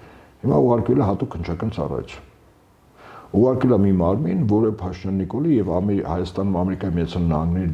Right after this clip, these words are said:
դեսպանի ձեռքին գործիք են ցանկացած անձի նկատմամբ քրեական ապօրինի հետապնդում իրականացնելու համար, չմոռանալով, որ այդ կառույցի ղեկավարը եղբայրն է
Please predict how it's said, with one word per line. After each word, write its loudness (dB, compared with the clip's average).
դեսպանի 0
ձեռքին 0
գործիք 0
են -6
ցանկացած 0
անձի 0
նկատմամբ -4
քրեական -2
ապօրինի 2
հետապնդում -2
իրականացնելու -4
համար, -6
չմոռանալով, 4
որ 4
այդ -8
կառույցի -2
ղեկավարը -2
եղբայրն 2
է 2